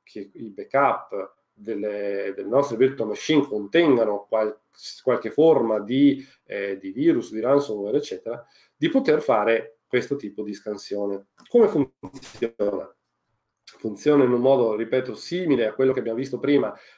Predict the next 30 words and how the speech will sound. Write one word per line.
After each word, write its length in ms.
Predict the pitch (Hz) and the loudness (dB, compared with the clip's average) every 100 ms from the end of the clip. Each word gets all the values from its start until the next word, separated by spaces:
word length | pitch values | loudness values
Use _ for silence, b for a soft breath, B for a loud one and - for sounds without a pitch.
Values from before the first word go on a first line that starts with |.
| - | -4
per, 300 | 123 127 120 | 0 2 2
eh, 280 | 120 117 113 | -2 -2 -4
lo 100 | 117 | -6
stage 320 | - 147 127 | -2 0 0
del 100 | 156 | -2
restore. 480 | 233 - 226 277 B B - | -4 0 0 0 B B -8
In 120 | 131 | -2
questo 240 | 147 143 | 0 -2
caso 560 | - 135 143 185 208 _ _ _ _ _ 123 | -2 0 4 2 0 _ _ _ _ _ -18
vengono, 720 | 113 160 180 139 120 107 - | 0 4 6 6 4 0 -2
eh, 320 | 117 113 113 | -2 0 0
montati 560 | 110 120 117 147 147 127 | -2 -4 0 2 2 0
i 60 | |
dischi, 640 | 123 156 165 - 117 107 98 | -4 -4 -4 -8 -12 -10 -8
ehm, 580 | 107 107 104 104 101 98 | -4 -4 -4 -6 -8 -8
del 140 | 101 | -6
file 200 | - 135 | 0 0
di 80 | 117 | 0
backup 420 | 110 135 127 - | -2 0 0 -2
su 320 | - - 151 | -8 -4 -4
quello 240 | - 123 113 | 0 0 2
che 80 | 120 | 0
è 40 | |
il 60 | 110 | 0
nostro 240 | 110 117 | -2 0
mount 220 | 123 180 | 2 2
server. 640 | 202 208 202 208 220 240 - B B | 0 0 2 2 2 2 -2 B B
Il 160 | - 123 | -4 0
mount 300 | 135 180 180 | 4 4 2
server 760 | - 165 160 135 113 110 104 | 0 2 4 4 0 -2 -4